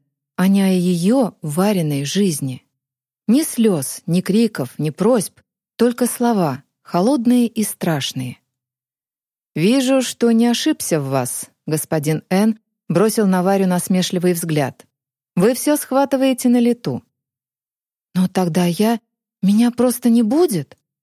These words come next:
Звучит пугающе, согласен.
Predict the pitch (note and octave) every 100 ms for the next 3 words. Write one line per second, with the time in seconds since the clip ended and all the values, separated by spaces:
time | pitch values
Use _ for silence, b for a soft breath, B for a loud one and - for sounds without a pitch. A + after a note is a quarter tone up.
0 | _ _ _ _ _ _ _ _ E3 D#3+
1 | F#3 D4 D4+ F4+ C4+ G#3+ E3+ D#3+ - F3+
2 | G#3+ E3+ C#3 C3 - -